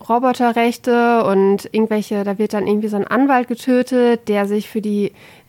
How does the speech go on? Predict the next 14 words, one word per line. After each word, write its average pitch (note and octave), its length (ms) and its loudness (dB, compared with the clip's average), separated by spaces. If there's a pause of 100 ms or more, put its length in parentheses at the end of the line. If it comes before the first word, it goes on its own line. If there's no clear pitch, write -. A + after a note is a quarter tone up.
Rechte A3+ 320 -2
der G#3 220 -2
Roboter C4 420 0
halt A#3+ 200 0
eingesetzt A#3+ 520 0
hat. A#3 120 -2
Also G#3+ 180 0
das A3+ 180 -2
ist C4 160 -4
so B3+ 60 2
eine A3+ 360 2
Welt, A3+ 460 0 (100)
in A3 180 0
der G#3+ 400 2